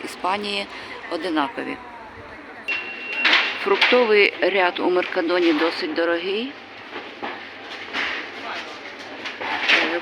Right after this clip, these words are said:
фрукти краще купляти у фрутерії, тобто у фруктовому магазині. І овочі також. Не буду вам називати ціни, ви просто самі розберетеся.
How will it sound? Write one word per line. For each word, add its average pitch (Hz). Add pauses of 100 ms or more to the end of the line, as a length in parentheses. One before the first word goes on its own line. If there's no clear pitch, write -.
фрукти 208
краще 190
купляти 175
у -
фрутерії, 175 (340)
тобто 160
у 175
фруктовому 175
магазині. 160 (4000)
І 196
овочі 170
також. 156 (1700)
Не 185
буду 185
вам 175
називати 170
ціни, 233
ви 170
просто -
самі 180
розберетеся. 156